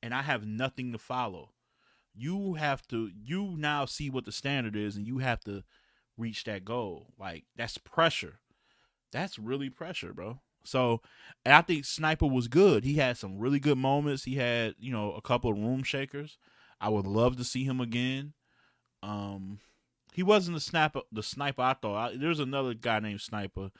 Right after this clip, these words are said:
from, I believe, Ohio. I thought that's who that was, but that's not.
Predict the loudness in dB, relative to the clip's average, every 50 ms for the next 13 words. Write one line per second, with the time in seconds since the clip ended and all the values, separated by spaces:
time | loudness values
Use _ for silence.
0 | -20 -20 -20 -20 _ _ _ _ -10 -6 -6 -4 -4 -4 -4 -4 -4 -4 -4 -4
1 | -4 -6 -8 -6 -4 -2 -2 0 0 -2 -4 -4 -2 -2 -2 -2 -2 -4 -4 -2
2 | -2 -2 -4 -6 -8 -8 -8 -8 -8 -8 -8 -10 -10 -10 -14 -16 -18 -16 -12 -10
3 | -10 -10 -10 -12 -10 -8 -6 -6 -6 -8 -10